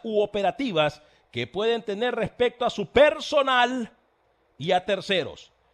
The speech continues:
Las obligaciones y responsabilidades estándar en relación al uso de estos fondos, tal y como se explica en el reglamento Forward dos punto cero, seguirán aplicándose íntegramente y estarán sujetas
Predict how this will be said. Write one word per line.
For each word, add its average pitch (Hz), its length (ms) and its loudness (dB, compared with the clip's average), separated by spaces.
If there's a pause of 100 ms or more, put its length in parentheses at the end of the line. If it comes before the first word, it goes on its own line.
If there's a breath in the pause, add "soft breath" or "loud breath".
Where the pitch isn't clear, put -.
(160)
Las 143 320 -2
obligaciones 156 600 -4
y 190 80 2
responsabilidades 170 880 -2
estándar 202 460 -2
en 175 80 -6
relación 175 480 -4
al 160 220 -2
uso 185 240 -6
de 165 80 -6
estos 147 260 -8
fondos, 247 460 0 (240 soft breath)
tal 165 260 -2
y 190 60 -4
como 170 240 -4
se 165 80 -10
explica 208 400 -8
en 160 60 -6
el 147 60 -4
reglamento 165 480 -4
Forward 180 400 -2
dos 170 160 -2
punto 165 300 -6
cero, 226 380 -2 (200 loud breath)
seguirán 139 440 -2
aplicándose 165 800 -4
íntegramente 254 960 -4 (400 soft breath)
y 143 60 -4
estarán 156 320 -2
sujetas 160 560 -2